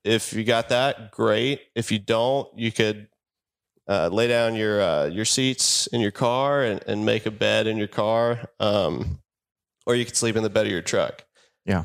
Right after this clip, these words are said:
Speaker 1: And then
Speaker 2: Or just a tent, right? Like,
Speaker 1: Yeah,
Speaker 2: you could
Speaker 1: or
Speaker 2: just
Speaker 1: just a
Speaker 2: take a tent.
Speaker 1: tent. You could do a tent as well. Um, and then finding camp spots is, is an important topic. Um,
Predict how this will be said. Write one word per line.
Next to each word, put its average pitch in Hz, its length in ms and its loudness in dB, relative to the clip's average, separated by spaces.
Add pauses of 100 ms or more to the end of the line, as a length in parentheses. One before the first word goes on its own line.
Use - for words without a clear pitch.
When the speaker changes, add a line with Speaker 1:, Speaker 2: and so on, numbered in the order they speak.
Speaker 1:
And 113 120 -2
then 110 300 2
Speaker 2:
Or 185 60 2
just 147 220 -2
a 110 60 2
tent, 143 320 0
right? 101 240 0
Like, 117 80 0
Speaker 1:
Yeah, 143 140 2
Speaker 2:
you 98 40 0
could 95 60 0
Speaker 1:
or 135 100 2
Speaker 2:
just - 140 0
Speaker 1:
just 107 40 2
a 98 40 2
Speaker 2:
take 113 60 -8
a - 20 -10
tent. 135 280 0
Speaker 1:
tent. 131 40 -8
You 131 100 -2
could 123 100 -6
do 123 100 2
a 117 40 0
tent 123 380 0
as 107 100 -6
well. 113 600 0
Um, 101 640 0 (800)
and 107 120 0
then 104 240 2
finding 120 540 0
camp 101 280 0
spots - 580 0
is, - 480 0 (100)
is 101 400 -2 (120)
an 104 220 2 (220)
important 101 500 0
topic. 95 560 -2 (200)
Um, 60 480 -4